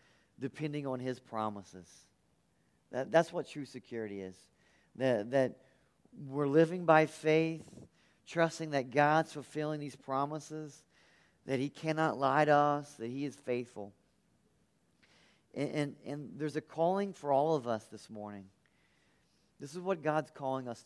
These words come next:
to. Um, at least this, at least this. Matthew ten says this, says, this is Jesus speaking to his disciples, and he says, "Whoever loves father or mother more than me is not worthy of me.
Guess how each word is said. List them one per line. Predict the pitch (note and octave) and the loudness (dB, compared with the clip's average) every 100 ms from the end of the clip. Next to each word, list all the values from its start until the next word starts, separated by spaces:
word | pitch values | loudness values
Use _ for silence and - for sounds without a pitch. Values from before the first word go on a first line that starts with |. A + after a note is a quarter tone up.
| - | -12
to. | G#2+ G2+ F#2+ _ _ _ _ _ - | -10 -10 -14 _ _ _ _ _ -6
Um, | C3 C3 | -4 -2
at | D3 G#2+ | -2 -2
least | D3+ F3 G#3 - - | 0 2 2 -2 -6
this, | B2 G#2+ - - - _ _ | -2 -2 -4 -18 -20 _ _
at | B2+ B2+ | -8 -6
least | D3+ D#3 A#2 | -4 -6 -6
this. | A#2 G#2+ | -8 -8
Matthew | B2 C#3+ C#3+ D#3 | -2 -2 -2 -8
ten | C#3+ - C3 A2 G#2 _ _ _ _ _ _ _ _ _ _ _ _ | -14 -12 -10 -10 -14 _ _ _ _ _ _ _ _ _ _ _ _
says | - C#3 C3 A2 | -10 -6 -6 -4
this, | A2+ G2+ | -6 -6
says, | - - B2 - _ _ _ _ _ | -12 -14 -14 -14 _ _ _ _ _
this | B2+ | -14
is | C3+ B2 | -12 -8
Jesus | D3 E3 D3 D3 | -4 -4 -6 -10
speaking | - D3 D3 | -8 -8 -6
to | C#3 | -10
his | A#2 | -10
disciples, | B2 D3+ D3+ D#3 D3+ D3+ C3+ | -4 2 4 4 0 -4 -4
and | B2+ | -8
he | B2+ | -10
says, | A#2+ A#2 _ _ _ _ | -10 -12 _ _ _ _
"Whoever | D#3 F3+ F#3 G3+ | 2 2 4 4
loves | F#3+ F#3 F#3+ F3+ D#3 - | 6 6 4 0 -10 -18
father | - F3 F3+ F3+ E3+ E3+ | 2 8 8 8 4 0
or | D3+ | 0
mother | D3 E3 E3 E3+ | 4 4 2 -2
more | D#3+ D#3+ E3 | -6 -2 -2
than | C#3+ D3 | -4 -8
me | D3+ | -8
is | D#3 | -8
not | C#3 C#3+ C3+ | -2 -2 -2
worthy | C3+ C#3 A#2+ | -4 -6 -6
of | B2 | -8
me. | B2 A#2+ A#2 | -8 -10 -10